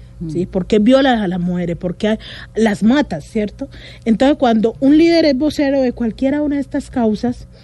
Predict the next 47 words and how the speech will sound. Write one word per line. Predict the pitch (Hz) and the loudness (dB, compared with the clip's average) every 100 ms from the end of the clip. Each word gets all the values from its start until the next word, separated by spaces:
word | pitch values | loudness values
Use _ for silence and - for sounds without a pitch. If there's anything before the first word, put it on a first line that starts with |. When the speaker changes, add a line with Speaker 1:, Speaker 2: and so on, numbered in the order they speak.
| - - - - - | -20 -20 -20 -20 0
Speaker 2:
que | 240 | 2
es | 240 | 4
la | 269 285 | 4 4
voz, | 269 285 269 - | 4 4 2 -2
porque | 214 - | -10 -8
es | 190 | -6
que | 277 | -6
cuando | 277 220 208 | -4 -2 0
uno | 214 247 | -2 -2
se | 262 233 | -4 -4
va | 202 190 214 | -2 -4 -4
convirtiendo | 254 269 208 208 202 214 233 247 - - | 0 0 0 0 0 0 0 -4 -14 -8
en | 214 214 | 0 2
líder, | 233 247 233 | 4 2 0
va | |
adquiriendo | 214 240 240 233 | -4 -4 -4 -2
la | 220 185 | -4 -4
voz | 185 | -4
de | 190 | -4
un, | 220 220 | -4 -4
de | 202 | -4
un | 208 | -2
territorio, | 190 226 196 220 226 214 | -2 -4 -2 -2 0 2
de | |
una | 196 214 | 2 2
población. | 226 185 170 - 302 196 - - | 0 -2 -2 -2 -2 -2 -6 -4
Speaker 1:
¿Cómo | - 269 | 2 4
Speaker 2:
¿Sí? | 277 | 4
Speaker 1:
funciona | 294 226 202 220 233 | 2 2 0 0 -2
eso? | - 165 | -4 -6
¿Usted | - 208 202 - | -2 -2 -2 -6
recorre | - 220 247 247 247 247 - | -6 -2 0 2 2 0 -2
su | - 190 | -6 -6
población | 175 160 156 208 | -2 -2 0 2
y | 202 | 2
le | 208 | 2
cuentan | - 190 202 | 4 2 2
historias | 202 - 196 190 196 202 | -2 -2 -2 -2 -2 -2
y | |
esas | 196 185 | -2 -4
historias | 165 147 165 | -4 -4 -4
las | 185 | -2
repite, | 160 - 233 247 | -2 0 -2 0
o | 330 | -2
cómo | - 190 | 0 0
funciona? | 180 185 - 151 135 | 2 0 0 0 0
Speaker 2:
Sí. | 139 | 0